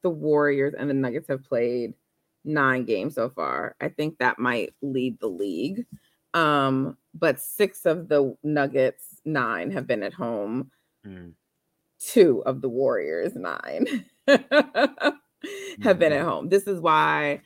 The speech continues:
Speaker 1: um, you know, I had someone, like,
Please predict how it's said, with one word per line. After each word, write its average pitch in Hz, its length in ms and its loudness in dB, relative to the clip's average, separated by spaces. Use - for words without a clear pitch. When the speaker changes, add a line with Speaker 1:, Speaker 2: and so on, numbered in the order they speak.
Speaker 1:
um, 147 560 0
you 185 160 0
know, 131 320 -2
I 143 100 4
had 165 200 -2
someone, 151 320 -4
like, 131 360 -6